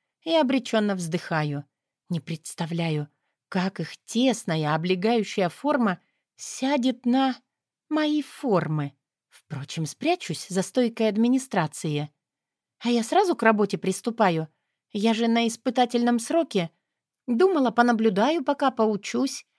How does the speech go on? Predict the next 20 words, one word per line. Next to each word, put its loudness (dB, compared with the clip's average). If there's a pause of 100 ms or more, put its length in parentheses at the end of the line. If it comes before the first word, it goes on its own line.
(260)
Нервничаю, 0
поэтому -2
иду -2
на 0
попятную. -2 (560)
В -20
процессе 4
всему 4
научишься. 0 (380)
Там 2
ничего 0
сложного. 0 (460)
Девушка -2
небрежно 0
отмахивается -2
и 0
толкает 0
меня 2
в -4
раздевалку. -4